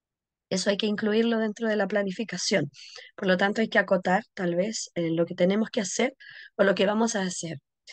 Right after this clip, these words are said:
Eh, otra cosa importante es si vamos a utilizar tecnología en la sala de clases. Tenemos esos recursos disponibles en nuestra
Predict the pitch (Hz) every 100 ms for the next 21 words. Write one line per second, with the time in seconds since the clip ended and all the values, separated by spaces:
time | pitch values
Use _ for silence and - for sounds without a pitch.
0 | - _ 185 180 175 180 190 185 185 196
1 | 190 208 190 190 214 226 - 190 190 -
2 | 190 185 - 180 202 226 262 233 214 180
3 | 214 214 220 220 196 175 - 208 208 185
4 | 185 185 175 220 180 - 175 - - -
5 | - _ _ 202 214 247 247 254 262 240
6 | 233 247 - 262 233 - 208 214 226 233
7 | 233 214 214 208 202 208 - 226 208 196